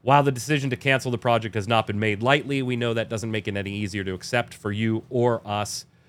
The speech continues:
We knew our plans were ambitious, and we knew we were diving headfirst into competition with some of the greats, but we believed in the journey and we're proud to have taken every step along the way. We hope you'll join us in remembering the action-packed Zero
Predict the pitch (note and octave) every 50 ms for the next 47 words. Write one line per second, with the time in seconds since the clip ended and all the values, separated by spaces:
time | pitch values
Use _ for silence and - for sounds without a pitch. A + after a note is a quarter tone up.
0 | _ _ _ A#2+ B2 C#3+ E3+ F#3+ F#3+ F3+ E3+ - - D#3 D3 D3 C#3+ B2 B2 C3
1 | B2+ A#2+ A2 G2+ C3 C3 B2 - C3 B2 A#2+ - B2 A#2 A2+ A2+ A2 A2+ B2+ C3+
2 | C#3 C3 C3 B2 A#2+ A#2 A2+ G#2+ G2+ G#2+ A2 A2 A2+ G#2+ A2 G2+ G2+ F#2+ A2+ B2
3 | C3 A#2+ - B2 A#2 A2+ G#2 - - G2+ A2+ A2 - - G#2 G2+ F#2+ - - A#2
4 | A2 G2 - F#2 - - D3+ D3+ - - C#3+ C3+ B2 A2+ - - B2 A2+ A2 F#2+
5 | G#2 F#2 E2+ A2+ B2 C3+ C#3+ C#3+ C#3 - - - - _ _ _ _ _ _ _
6 | _ _ _ - B2 A#2+ C3 B2+ A2+ B2 B2 C3+ C#3+ D3 C#3+ C3 C#3 C3+ C3 B2+
7 | A2+ A#2+ A#2+ A#2 A#2+ A#2+ A2+ A2+ A2 G#2+ G2+ - - A#2+ A#2+ A#2 A#2+ A#2+ A#2+ A2
8 | G#2 G2 - - A2 G#2+ - G#2+ G#2+ G#2 A2+ B2+ B2 B2 A2 - - A2+ G#2 -
9 | G2+ G2+ G2 F#2+ F#2+ F#2 F#2 G2+ B2 B2+ B2+ B2 A#2+ A#2+ - - - _ _ _
10 | - G2 A2 A#2 A2+ A#2 A2+ G2+ - A2+ A2+ A2 G#2+ G#2+ - - G2+ G2+ G2 G2
11 | G#2 G#2 G#2+ G#2+ G#2+ G#2 G#2 G2+ G2+ F#2+ G#2 A2 A2 - - A2+ G2+ - G#2+ G#2
12 | G2+ G2 F2 F#2+ F#2+ G#2 A2+ A2+ A2 G#2+ G#2+ G#2+ G#2+ G#2+